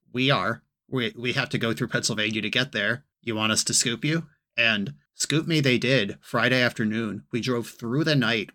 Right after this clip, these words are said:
I think we got to Atlanta, like, three, four A M, slept a few hours, and then went to the event. And then we drove home Sunday night after the event was over. And we were happy to do it. And maybe there's some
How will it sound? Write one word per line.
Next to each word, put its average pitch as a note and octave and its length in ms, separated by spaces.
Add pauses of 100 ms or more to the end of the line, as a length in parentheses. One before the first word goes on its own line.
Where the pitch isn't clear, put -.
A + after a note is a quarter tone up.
(140)
I - 80
think D#3+ 220
we D#3+ 80
got C3 200
to A2 120
Atlanta, A#2 400
like, G#2 240
three, A#2+ 240
four A2 280
A A2 140
M, C#3 240
slept - 360
a C3+ 60
few A2 320
hours, A#2+ 400
and B2 180
then G#2 120
went G#2+ 200
to B2 60
the G#2 120
event. G2+ 260 (100)
And A#2+ 100
then B2+ 120
we B2 100
drove A2+ 260
home A2+ 200
Sunday G#2 360
night F#2 260 (180)
after A2+ 240
the G#2 120
event F#2+ 220
was F#2 120
over. D#2+ 340 (140)
And A#2+ 180
we A#2+ 100
were G#2 160
happy A2+ 360
to A2 100
do F#2+ 240
it. F2+ 140 (140)
And A2 380 (180)
maybe C3+ 280
there's C#3+ 180
some A#2 380